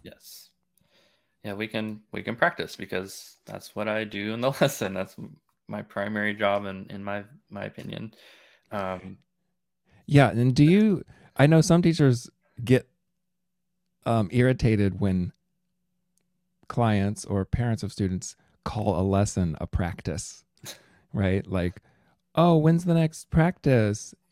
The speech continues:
Speaker 2: And they're all offended, like, "It's not a practice, it's a
Speaker 1: <laughs>
Speaker 2: lesson, you know, practice is for, you know,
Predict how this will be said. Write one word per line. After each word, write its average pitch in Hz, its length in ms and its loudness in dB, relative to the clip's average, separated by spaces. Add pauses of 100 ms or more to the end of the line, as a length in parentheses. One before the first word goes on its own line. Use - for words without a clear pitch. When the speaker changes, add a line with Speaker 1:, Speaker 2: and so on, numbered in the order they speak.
(320)
Speaker 2:
And 82 380 -8
they're 82 160 -6
all 76 120 -6
offended, 76 400 -8
like, - 340 -16
"It's - 160 -14
not 82 180 -10
a 76 60 -12
practice, - 800 -10
it's 123 120 -10
a - 180 -14
Speaker 1:
<laughs> - 40 -10
Speaker 2:
lesson, - 520 -8
you 90 120 -6
know, 65 100 -8
practice - 520 -6
is 90 160 -6
for, - 260 -10
you 90 80 -8
know, 80 100 -14